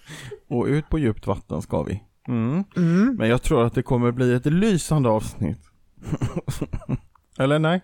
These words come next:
Speaker 2: Är det doften av ironi eller sarkasm jag känner i luften?
Speaker 1: Ironi och sarkasm,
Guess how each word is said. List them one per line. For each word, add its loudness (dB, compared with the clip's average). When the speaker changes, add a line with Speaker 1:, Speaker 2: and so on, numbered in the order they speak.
Speaker 2:
Är 0
det 4
doften 0
av 4
ironi 2
eller 4
sarkasm -2
jag 0
känner -2
i 2
luften? -2
Speaker 1:
Ironi 4
och 2
sarkasm, 0